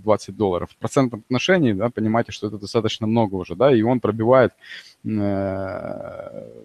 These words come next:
двадцать долларов вниз, что является, э, каким-то, э, серьезным, э, уровнем. То есть, если мы посмотрим, э, по дневке, да, двадцать долларов у нас здесь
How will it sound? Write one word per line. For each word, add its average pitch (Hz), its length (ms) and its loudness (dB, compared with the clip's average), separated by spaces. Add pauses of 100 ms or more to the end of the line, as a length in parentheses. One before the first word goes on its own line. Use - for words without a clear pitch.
(120)
двадцать 113 460 2
долларов 117 440 6
вниз, 196 220 2
что - 200 -4
является, 110 680 4 (400)
э, 98 540 -4
каким-то, 117 540 0 (420)
э, 58 880 -10
серьезным, 127 800 4
э, 110 1000 -4 (100)
уровнем. 107 480 2
То - 80 -20
есть, - 140 -18
если - 180 -6
мы 113 100 -2
посмотрим, 143 640 2 (580)
э, 58 680 -10 (100)
по 120 140 4
дневке, 135 460 2
да, 139 300 6 (180)
двадцать 117 540 0
долларов 151 440 6
у 110 40 -4
нас 113 200 0
здесь 117 380 0